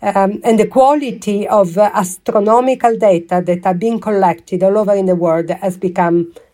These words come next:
incredible already in the comparison of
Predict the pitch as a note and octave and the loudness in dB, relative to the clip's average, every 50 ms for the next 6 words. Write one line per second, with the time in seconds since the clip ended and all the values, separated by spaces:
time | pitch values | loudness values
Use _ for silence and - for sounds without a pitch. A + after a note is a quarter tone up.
0 | _ _ _ B3+ A3+ A3 F#3 F3+ - - F#3+ F#3 E3+ F3 D#3 F3 F3 D#3+ F3 E3+ | _ _ _ -2 -2 -2 -2 -4 -6 -2 0 2 2 2 0 -2 -2 0 0 2
1 | E3+ F3 F3+ F3+ - G3 F#3 G#3 G#3+ A3 G#3 A3 G#3+ F3 G3+ G3+ G3 F#3+ F#3 F#3 | 2 0 0 0 0 2 2 4 2 2 2 0 0 0 0 0 0 0 0 0
2 | - F#3+ F3+ F3 F#3+ G3 F#3+ F#3 F#3+ F#3+ F3 F#3 F3 E3+ E3+ E3+ - - _ _ | 0 -2 0 2 2 2 2 2 0 -2 0 0 0 0 0 -4 -8 -18 _ _
3 | _ _ _ F#3+ F#3 | _ _ _ -2 -2